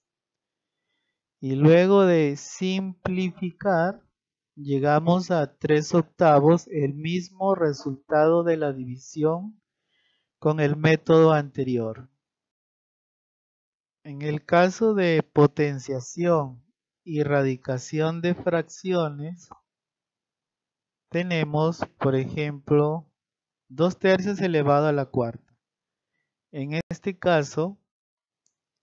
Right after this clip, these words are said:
el numerador se eleva a la potencia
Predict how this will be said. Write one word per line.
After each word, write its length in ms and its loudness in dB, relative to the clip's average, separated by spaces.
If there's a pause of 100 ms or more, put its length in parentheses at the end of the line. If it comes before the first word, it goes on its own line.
(260)
el 260 -2
numerador 840 2
se 120 -2
eleva 320 2
a 20 0
la 140 0
potencia 640 -6